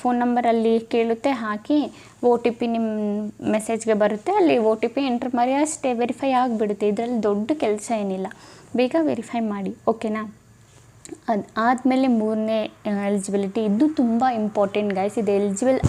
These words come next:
ಆಗಲೇಬೇಕು. ಇಲ್ಲಿ ನೋಡಿ ಇಲ್ಲಿ ಫೀಚರ್ಸ್ ಏನಿದೆ ಇಲ್ಲೇ ನೋಡಿ ಕ್ಲಿಯರಾಗಿ ಮೆನ್ಷನ್ ಮಾಡಿದ್ದಾರೆ YouTube ಅವರು. ಇದ್ರಲ್ಲಿ ಬಂದುಬಿಟ್ಟು ಲೈವ್ ಸ್ಟ್ರೀಮ್ ಡೈಲಿ ಮಾಡ್ಬೋದು, ಇಲ್ಲಾಂದರೆ ನೀವು ಇದು ಎಲಿಜಿಬಲ್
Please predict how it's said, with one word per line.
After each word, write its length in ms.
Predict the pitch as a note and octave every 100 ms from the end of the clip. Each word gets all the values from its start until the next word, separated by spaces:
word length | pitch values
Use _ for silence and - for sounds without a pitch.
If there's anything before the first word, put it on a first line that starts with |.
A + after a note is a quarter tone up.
| G3+ G#3
ಆಗಲೇಬೇಕು. 680 | G#3+ A#3 A#3+ G3+ G3+ - D4+ - - - -
ಇಲ್ಲಿ 120 | A#3 A#3
ನೋಡಿ 160 | G#3+ G3
ಇಲ್ಲಿ 120 | G#3 -
ಫೀಚರ್ಸ್ 400 | A#3 A3 A3 - - A3+
ಏನಿದೆ 360 | A#3 A#3 A3 C4
ಇಲ್ಲೇ 200 | A#3 A#3 A3+ G#3+ G#3+
ನೋಡಿ 160 | G#3+ G#3+ -
ಕ್ಲಿಯರಾಗಿ 500 | A#3 A#3+ C#4 C4+ A#3
ಮೆನ್ಷನ್ 360 | G#3+ A3 A#3 G#3+ G#3
ಮಾಡಿದ್ದಾರೆ 380 | G3 F#3+ G3 G3
YouTube 300 | G3 G3 F#3+ F#3+
ಅವರು. 160 | G#3+ - - - - - -
ಇದ್ರಲ್ಲಿ 240 | G#3+ A#3 A3+
ಬಂದುಬಿಟ್ಟು 440 | A#3 A#3 A#3+ C#4 D4 D#4 - - A3+
ಲೈವ್ 160 | A#3 B3
ಸ್ಟ್ರೀಮ್ 240 | - C4 B3+
ಡೈಲಿ 240 | A3 G#3 A3+ A3
ಮಾಡ್ಬೋದು, 400 | G#3 G3 G3+ A3+
ಇಲ್ಲಾಂದರೆ 320 | A3 G#3 G3 G#3+
ನೀವು 100 | G#3 G3+
ಇದು 120 | F#3+ G3
ಎಲಿಜಿಬಲ್ 400 | G3+ F#3+ A3+